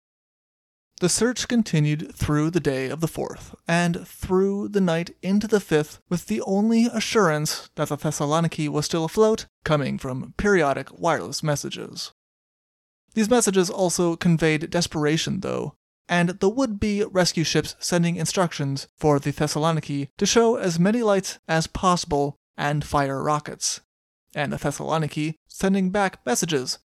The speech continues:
telling the searching ships to come quickly. The weather was still very bad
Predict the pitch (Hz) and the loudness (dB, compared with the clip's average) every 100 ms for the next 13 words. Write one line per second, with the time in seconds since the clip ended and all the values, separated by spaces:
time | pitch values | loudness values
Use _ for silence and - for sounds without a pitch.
0 | _ - 170 147 135 135 - 147 135 131 | _ 2 4 4 0 -2 0 0 -2 -2
1 | 190 - - 147 139 131 - 175 - 113 | 0 0 -4 -6 -4 -4 -2 -4 -4 -10
2 | 143 - _ _ _ _ _ _ _ _ | -10 -16 _ _ _ _ _ _ _ _
3 | _ 233 269 220 180 - 240 175 131 151 | _ 2 4 4 2 2 4 4 4 0
4 | 131 131 156 127 - 143 | 0 0 0 0 -4 -12